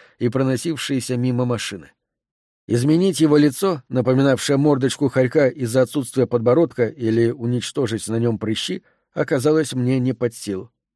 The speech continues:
«Спасибо», улыбнулась я. «Он пошел в мать. Да упокоит Господь ее душу». «Он очень спокойный»,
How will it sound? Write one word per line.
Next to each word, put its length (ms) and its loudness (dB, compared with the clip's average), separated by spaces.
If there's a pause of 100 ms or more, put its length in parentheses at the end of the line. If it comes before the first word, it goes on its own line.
(300)
«Спасибо», 640 -6 (300)
улыбнулась 640 2
я. 220 0 (420)
«Он 160 -2
пошел 360 -4
в 100 -8
мать. 460 -2 (460)
Да 200 0
упокоит 520 -2
Господь 460 0
ее 120 2
душу». 380 -6 (880)
«Он 220 -2
очень 340 0
спокойный», 720 -2